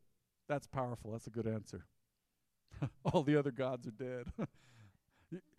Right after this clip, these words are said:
And, and I love how God talks so bad about idols in the Old Testament and mocks them. Say, now their people are going into captivity and their gods are going with them.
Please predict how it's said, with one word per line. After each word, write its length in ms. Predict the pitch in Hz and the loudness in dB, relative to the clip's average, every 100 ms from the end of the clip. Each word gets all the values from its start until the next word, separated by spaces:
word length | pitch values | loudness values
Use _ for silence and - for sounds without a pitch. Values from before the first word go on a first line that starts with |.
| - - | -6 2
And, 120 | 262 277 | 2 4
and 180 | 247 262 | 2 2
I 60 | 254 | 4
love 180 | 285 | 6
how 140 | 262 208 | 6 4
God 280 | 185 196 175 | 4 4 2
talks 240 | 190 - | -2 0
so 160 | 185 175 | -2 2
bad 280 | 165 160 | 4 4
about 200 | 151 139 | 4 4
idols 320 | 127 139 151 147 | 4 2 0 -2
in 80 | |
the 80 | 151 | -4
Old 140 | 156 156 | -2 0
Testament 400 | 160 180 165 - _ _ - | -2 -2 -8 -10 _ _ 0
and 160 | 123 | 2
mocks 300 | 123 147 - | 0 -2 -6
them. 140 | 170 160 _ _ _ _ _ _ _ _ _ _ _ _ _ _ | -10 -10 _ _ _ _ _ _ _ _ _ _ _ _ _ _
Say, 160 | - 160 | -2 2
now 180 | 175 214 | 4 4
their 100 | 202 | 4
people 320 | 220 214 214 | 0 0 2
are 60 | 175 | 2
going 240 | 180 196 | 2 0
into 160 | 190 175 | -2 2
captivity 500 | 190 180 190 185 156 | 0 2 0 2 2
and 120 | 135 | 0
their 80 | 117 | 0
gods 340 | 123 127 123 | 0 -2 -2
are 60 | 123 | -6
going 300 | 117 113 110 | -4 -4 -4
with 180 | 104 | -4
them. 140 | - | -6